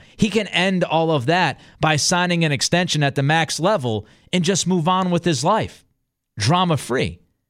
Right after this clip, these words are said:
He'll have a head coach in Brad Stevens that would have learned what works and what does not work for Kyrie. You know, Stevens came out after the Bucks game five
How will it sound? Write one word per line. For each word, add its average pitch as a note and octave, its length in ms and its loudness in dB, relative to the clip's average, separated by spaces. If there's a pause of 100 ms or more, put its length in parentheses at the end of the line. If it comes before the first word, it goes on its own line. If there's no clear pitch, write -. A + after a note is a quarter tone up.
(340)
He'll F3+ 120 2
have F#3+ 180 2
a F3 60 4
head F3 200 0
coach G3+ 400 0
in C#3+ 140 2
Brad E3+ 260 2
Stevens D3 500 -4 (280)
that E3 180 0
would F#3 160 2
have E3 240 2
learned C#3 460 0
what D3 320 0
works F#3 340 0
and E3 140 0
what E3 160 0
does C#3 180 0
not F3 240 2
work D#3 260 0
for D#3 160 -2
Kyrie. D#3+ 560 0 (280)
You D#3+ 80 0
know, D#3+ 80 4
Stevens F#3+ 420 0
came E3+ 220 2
out F#3+ 200 2
after E3 240 0
the C#3+ 180 0
Bucks D#3+ 340 0
game D#3+ 240 2
five E3+ 460 0